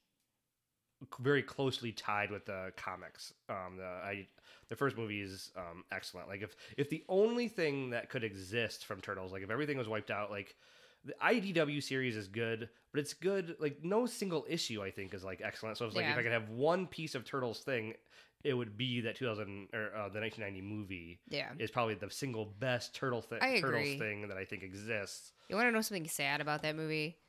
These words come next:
Speaker 1: Sure.
Speaker 2: The, the original costumes that they, they made for the Turtles themselves are made of, um, a latex rubber. And latex rubber does not age very well. It,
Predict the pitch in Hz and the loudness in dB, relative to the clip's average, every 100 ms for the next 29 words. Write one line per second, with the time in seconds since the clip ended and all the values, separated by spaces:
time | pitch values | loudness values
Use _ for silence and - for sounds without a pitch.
0 | _ _ - - 208 240 185 180 175 170 | _ _ -6 2 2 4 6 8 8 6
1 | - - 190 196 269 269 196 - 160 - | 2 2 6 8 8 6 2 6 6 6
2 | 151 135 135 147 139 135 135 156 143 135 | 0 -2 -2 -4 -2 0 0 -2 -4 -2
3 | 131 127 127 - _ - 156 147 - 147 | -2 -2 -4 -10 _ -10 -6 -4 -2 0
4 | 143 - 139 - 131 151 214 240 - 156 | 0 -2 -4 -2 2 2 4 2 2 4
5 | 156 160 160 165 147 139 139 131 127 120 | 4 4 4 4 4 2 0 -2 -2 -2
6 | 123 151 - - - - - 143 151 165 | -6 -10 -12 -20 -20 -20 -6 0 2 2
7 | 180 180 - 135 127 135 - 214 - - | 2 0 0 -2 -2 0 -4 -6 -10 -20
8 | - _ _ 151 151 147 143 147 202 320 | -20 _ _ 2 6 6 4 2 2 2
9 | 294 - 143 160 160 143 147 143 135 139 | 2 4 2 4 2 0 -2 0 2 0
10 | - 123 127 165 185 185 185 196 208 220 | -2 -8 -4 -2 0 2 2 4 6 6
11 | - 143 139 | 4 2 0